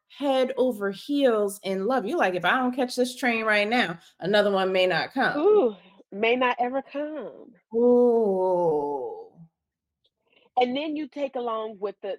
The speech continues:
Speaker 2: the psychological conditioning of who we are as Black women.
Speaker 1: Mm.
Speaker 2: As a dark skin, I, I grew up in California, and dark skin was not in for a long time. I
Speaker 1: <laughs>
Speaker 2: c-, you know, the first time that I felt like dark skin was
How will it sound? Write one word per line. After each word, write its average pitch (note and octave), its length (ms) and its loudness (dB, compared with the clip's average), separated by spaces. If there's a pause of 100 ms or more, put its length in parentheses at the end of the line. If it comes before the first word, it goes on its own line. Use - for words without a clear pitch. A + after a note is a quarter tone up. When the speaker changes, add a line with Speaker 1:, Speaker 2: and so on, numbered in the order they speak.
Speaker 2:
the F#3+ 180 -10
psychological G#3+ 720 -6
conditioning F3 720 -12 (320)
of F3+ 120 2
who A3 200 -6
we G#3 120 -2
are D#3+ 140 4
as E3 200 0
Black D#3 340 -4
women. D#3 400 -6 (480)
Speaker 1:
Mm. F#3 500 -6
Speaker 2:
As G3+ 140 4
a F#3 60 0
dark G3+ 280 2
skin, A3 320 -6 (280)
I, A3+ 240 -6
I C4 120 2
grew C#4 160 -6
up C4+ 120 -4
in B3 80 -10
California, A3 480 -6
and E3+ 80 -10
dark A#3 180 2
skin G3 200 -10
was F3 120 -10
not F#3 220 -4
in F#3 160 -6
for F3 160 -10
a E3 60 -4
long E3+ 180 -6
time. D3 340 -10 (380)
I E4+ 120 6
Speaker 1:
<laughs> - 60 0
Speaker 2:
c-, D#4 180 4 (120)
you D4 180 -6
know, C#4 240 2
the B3+ 160 0
first D4+ 300 2
time D4 260 -2
that B3 120 -2
I A3+ 200 -2
felt C4+ 180 -2
like A3 200 -4
dark B3+ 220 -4
skin A#3+ 260 -12
was G#3+ 100 -10